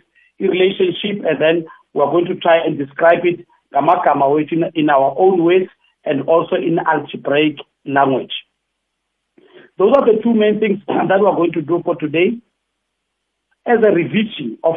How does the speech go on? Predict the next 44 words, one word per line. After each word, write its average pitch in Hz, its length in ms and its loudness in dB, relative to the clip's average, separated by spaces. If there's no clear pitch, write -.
all 208 180 4
the 180 140 -4
things 190 260 0
that 170 200 2
we 180 100 2
have 135 140 -4
done 160 380 0
already 160 500 0
in 156 140 -2
term 143 220 0
number 131 220 0
one. 120 360 0
So 180 200 4
what 190 240 8
I 277 160 6
need 208 500 2
is, 202 240 2
I'm 165 160 0
going 233 260 2
to 240 340 2
need 190 500 0
that 175 180 2
my 175 140 2
learners 220 380 2
at 196 80 2
the - 240 -2
end 240 140 4
of 214 140 4
the 156 100 2
le-, 165 360 0
the, 143 220 -6
the 147 120 0
lesson, 156 480 -2
eh, 143 160 -6
you 160 120 -2
know, 180 300 2
to 170 80 -2
be 170 120 0
very 214 280 0
specific, 202 640 -4
in 214 140 -4
lesson 240 360 2
my 190 180 4
learner, 190 320 2